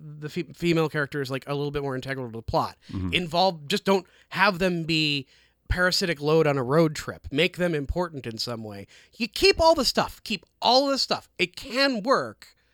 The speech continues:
Speaker 1: but it needed, the minute you guys told me that this had two sets of writers on it,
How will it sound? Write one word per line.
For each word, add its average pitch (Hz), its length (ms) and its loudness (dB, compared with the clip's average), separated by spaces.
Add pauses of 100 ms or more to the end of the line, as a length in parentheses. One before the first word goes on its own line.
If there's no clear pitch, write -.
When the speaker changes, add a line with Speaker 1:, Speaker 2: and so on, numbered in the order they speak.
(300)
Speaker 1:
but 196 200 4
it 170 120 -2
needed, 208 460 2 (240)
the 190 100 0
minute 240 360 4
you 226 80 -2
guys 214 240 2
told 208 340 4
me 147 320 -2
that 139 140 -2
this 156 140 -4
had 135 260 -4
two 180 420 2 (180)
sets - 300 -2
of 143 120 -6
writers 143 320 -2
on 208 180 2
it, 220 180 -2